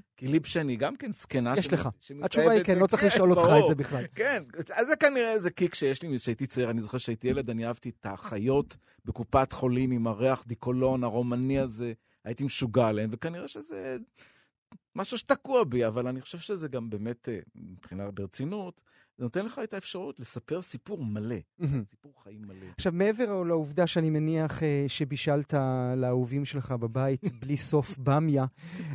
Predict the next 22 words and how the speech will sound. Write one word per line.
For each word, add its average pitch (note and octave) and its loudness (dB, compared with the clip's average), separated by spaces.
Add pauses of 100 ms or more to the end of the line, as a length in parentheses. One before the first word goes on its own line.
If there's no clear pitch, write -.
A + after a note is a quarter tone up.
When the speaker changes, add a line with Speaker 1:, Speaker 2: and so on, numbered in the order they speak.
(180)
Speaker 2:
במיה E3 10
ובמיה D3 4
ובמיה D3 4
שמופיע D3+ 4
בספר, C#3+ 4 (120)
כאילו, D3 8 (300)
יש F#3 10
לי G3+ 4
חשק F#3 6
פשוט E3 2
לבמיה, D3+ 8 (460)
ר-, E3 8
רק D#3 6
לא F#3 10
ברור E3 8
לי D#3+ 6
למה D#3 8
היא D3 6
עושה C#3+ 6
את C#3 2
זה C#3+ 4
ב-, C3 6